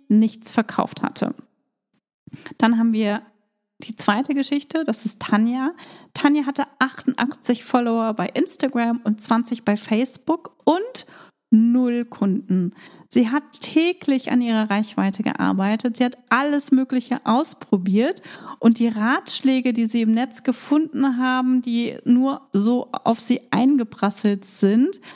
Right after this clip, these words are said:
waren zum Teil nie widersprüchlich und das hat sie total verunsichert. Sie hatte keinen Plan, was zu tun war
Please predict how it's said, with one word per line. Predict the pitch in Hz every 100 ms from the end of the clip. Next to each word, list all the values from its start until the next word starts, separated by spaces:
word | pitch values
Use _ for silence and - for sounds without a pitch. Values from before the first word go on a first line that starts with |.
| - - - - -
waren | 233 247 302 349
zum | 339 294
Teil | 277 277
nie | 247 277 294 _
widersprüchlich | 214 269 349 339 - - 240 240 247 247
und | 226
das | 233 240
hat | 269
sie | 285 277
total | 269 262 - - 247 269
verunsichert. | 269 247 - 214 190 170 - - - - - - -
Sie | -
hatte | 226 226
keinen | 226 - 226 214
Plan, | - 214 214 339 349
was | 277 -
zu | 247
tun | - - 320 349 240
war | 214 262